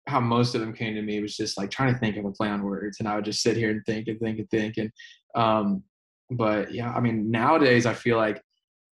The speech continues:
I, which I, I've been so busy with stuff, I haven't thought of many titles recently, but it's mostly just, like, listening to music and let that take you somewhere. Like, they'll say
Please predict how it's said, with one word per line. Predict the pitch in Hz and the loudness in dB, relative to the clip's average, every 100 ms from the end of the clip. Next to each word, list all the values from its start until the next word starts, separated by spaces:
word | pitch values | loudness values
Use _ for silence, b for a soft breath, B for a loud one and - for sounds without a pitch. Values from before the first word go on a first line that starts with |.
| _ _ _ _ _ _ _ - | _ _ _ _ _ _ _ -2
I, | 120 117 113 123 B | 0 0 -2 -6 B
which | 123 120 | -4 0
I, | 113 127 127 | 4 4 4
I've | 127 139 | 4 2
been | 127 | 2
so | 127 | 2
busy | 117 117 117 | 2 2 0
with | 110 | -2
stuff, | - 110 110 | -4 -6 -4
I | 117 | -2
haven't | 117 107 | -2 -2
thought | 113 107 | -2 -2
of | 113 | -4
many | 110 | -6
titles | - 110 107 107 | -2 -2 -2 -2
recently, | 104 107 110 | -4 -4 -2
but | 113 | -2
it's | 113 | -2
mostly | 117 113 143 165 | -2 0 2 2
just, | 120 - | 2 0
like, | 104 101 | -4 -4
listening | 110 - 113 | -4 -2 -2
to | 104 | 0
music | 98 104 120 | -2 0 0
and | 110 104 | -2 -6
let | 104 - | -6 -4
that | 98 - | -4 -2
take | 107 101 | -2 -2
you | 104 | -4
somewhere. | - 107 104 107 | -2 0 2 2
Like, | 107 104 B B - | 0 -2 B B -2
they'll | 123 127 | 2 4
say | 127 139 123 117 113 110 | 4 4 6 8 6 4